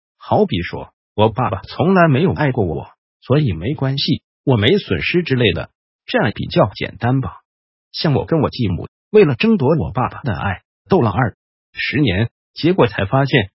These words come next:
我爸根本就谁也没打算去爱，同病相怜的两个死对头，不如抱头痛哭算了。那个小女生会气成这样，一定是很多事情都搞错了。可是，像这样一个暴跳如雷的小女生，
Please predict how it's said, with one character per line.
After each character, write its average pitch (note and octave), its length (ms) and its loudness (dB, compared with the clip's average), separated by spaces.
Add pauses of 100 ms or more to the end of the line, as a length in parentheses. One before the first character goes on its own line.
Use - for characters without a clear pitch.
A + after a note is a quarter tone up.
(160)
我 G#2 100 2
爸 D#3 200 -2
根 G#3 240 2
本 G#2+ 140 2
就 C3 120 -2
谁 - 220 -6
也 G#2+ 180 0
没 G2+ 220 0
打 B2+ 160 0
算 G2 180 -4
去 E3+ 160 -2
爱， - 60 -4 (400)
同 C#3 240 -2
病 F#3 180 4
相 F#3 240 2
怜 B2 140 2
的 C#3 120 0
两 D2 220 -4
个 G2+ 100 -6
死 - 240 -10
对 C#3+ 200 -2
头， - 240 -14 (240)
不 G3+ 100 4
如 D3 220 4
抱 F3+ 200 0
头 A2+ 220 -6
痛 G3 280 -2
哭 D#3 220 -4
算 F#3 280 -4
了。 G2+ 100 -20 (500)
那 F#3 120 2
个 A2 140 -4
小 G#2 200 -2
女 F#2 180 -2
生 C#3+ 260 0
会 D#3+ 160 -2
气 C#3+ 240 -2
成 A2 200 -4
这 C#3 100 -6
样， D3+ 200 0 (240)
一 D3 180 0
定 A3 160 2
是 G#3 160 2
很 E2 260 -4
多 E3 140 0
事 G3 180 0
情 A#2+ 140 0
都 E3 200 2
搞 - 200 -10
错 F#3 320 -2
了。 - 100 -20 (540)
可 - 140 -4
是， D#2 280 -10 (220)
像 F3+ 300 2
这 B3+ 160 2
样 D#3 180 2
一 G2 80 -2
个 B2+ 140 0
暴 F#3+ 260 2
跳 D#3+ 180 2
如 D#3 220 2
雷 D3+ 140 2
的 B2+ 80 -2
小 B2+ 240 -2
女 E2 160 -4
生， G2+ 240 -4